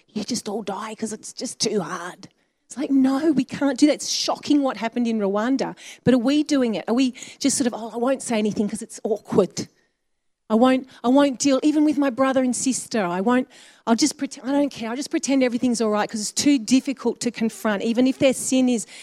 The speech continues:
is not good and it, it needs to be dealt with, we've got to have that, that heart to be a peacemaker. William Barclay said this, "Jesus demands not the passive acceptance of things because we are afraid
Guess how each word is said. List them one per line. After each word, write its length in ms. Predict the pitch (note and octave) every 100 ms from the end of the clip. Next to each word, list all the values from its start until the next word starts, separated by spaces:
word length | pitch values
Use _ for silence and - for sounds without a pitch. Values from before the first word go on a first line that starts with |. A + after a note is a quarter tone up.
| - -
is 160 | B3 G#3
not 260 | B3 G#3+
good 320 | - B3 B3+ A#3
and 140 | G#3
it, 160 | F#3+ - - -
it 120 | A#3+
needs 200 | B3+ -
to 100 | B3+
be 120 | A3
dealt 300 | G#3 A#3 A#3
with, 260 | G#3+ F3 - - _
we've 200 | A#3 G#3+
got 240 | C4+ C4 -
to 120 | A#3+
have 300 | F#3+ A#3+ G#3
that, 240 | A3+ - _ _ _ -
that 180 | A3+ -
heart 680 | - A3+ A3+ F#3+ - - _ _
to 300 | - A3+ G#3 - - -
be 160 | B3
a 60 | A3+
peacemaker. 840 | - A3+ - A3 F3 - E3 F3+ _ _ _ _ _
William 280 | B3+ D4 C#4
Barclay 400 | B3 A#3+ - A3+
said 280 | G#3 A3 F#3+
this, 340 | G#3+ F#3 - - _ - _
"Jesus 480 | - D4 D4 D#4 -
demands 600 | - A#3+ A#3+ A#3+ A3+ -
not 280 | A#3 C4+ -
the 80 | C#4
passive 560 | - B3+ B3+ - B3+ -
acceptance 600 | - - B3+ - B3+ -
of 120 | A3+
things 400 | - A3 A3+ A#3
because 320 | - - A3+
we 120 | A3 G#3
are 60 |
afraid 760 | G3 - A3 A3+ A#3+ B3+ A#3+